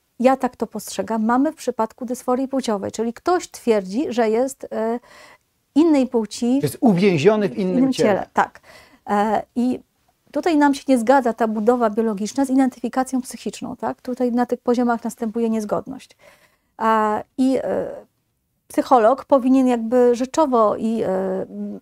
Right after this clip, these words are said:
Speaker 1: ocenić tą sytuację, przeprowadzić bardzo wielopoziomową diagnozę. Tutaj już, e, zwracam się, w, jakby odnoszę się do badań, które psychologiczne, które już są. Możemy o nich jeszcze za chwilkę opowiedzieć. E, ale nie można się zatrzymywać tylko na tym, jak pacjent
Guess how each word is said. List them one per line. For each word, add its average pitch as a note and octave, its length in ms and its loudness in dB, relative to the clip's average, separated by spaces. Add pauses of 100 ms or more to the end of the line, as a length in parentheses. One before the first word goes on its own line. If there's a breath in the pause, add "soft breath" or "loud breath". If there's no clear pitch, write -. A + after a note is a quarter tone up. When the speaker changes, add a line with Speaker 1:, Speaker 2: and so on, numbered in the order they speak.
(140)
Speaker 1:
ocenić A#3+ 440 2
tą A3+ 140 -4
sytuację, G#3 560 -2
przeprowadzić A#3+ 560 -4
bardzo B3+ 560 0
wielopoziomową A#3 840 -4
diagnozę. G#3 460 -2
Tutaj G#3+ 240 -8
już, A3 260 -10
e, G#3+ 340 -6 (360)
zwracam A3 360 -4
się, G#3+ 160 -10
w, - 240 -20
jakby G#3 420 -6
odnoszę A3 360 -4
się A3+ 120 -6
do G#3 120 -2
badań, G#3+ 480 0
które G3+ 280 -10
psychologiczne, G#3 500 -8
które A3 240 -6
już B3+ 200 -4
są. A3 280 -6 (500 loud breath)
Możemy G#3+ 240 -6
o G#3+ 40 -2
nich G#3 120 -8
jeszcze G#3+ 180 -6
za G3 100 -12
chwilkę G#3+ 260 -6
opowiedzieć. G3+ 540 -8 (640 loud breath)
E, - 20 2
ale A#3 380 2
nie C4+ 160 6
można D4 280 4
się C#4 120 -4
zatrzymywać C#4 540 -4
tylko A#3+ 220 -8
na A#3 100 -2
tym, A#3+ 160 -6
jak A#3+ 160 -8
pacjent A#3+ 480 -6